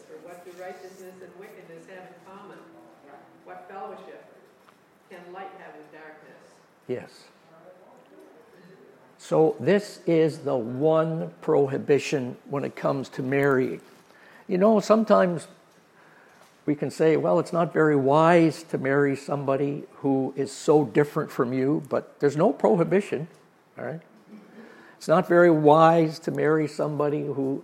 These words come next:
Speaker 2: who, who might, uh, be from another part of the world because there's gonna be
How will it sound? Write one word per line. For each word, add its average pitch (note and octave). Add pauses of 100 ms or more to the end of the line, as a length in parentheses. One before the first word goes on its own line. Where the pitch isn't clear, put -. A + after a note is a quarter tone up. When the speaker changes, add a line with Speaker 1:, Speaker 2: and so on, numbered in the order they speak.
(100)
Speaker 2:
who, D3+
who D3
might, D3+
uh, C#3+
be C3+
from C3+
another C#3
part C#3+
of B2+
the C#3+
world C#3
because C3+
there's C#3
gonna F#3+
be F#3+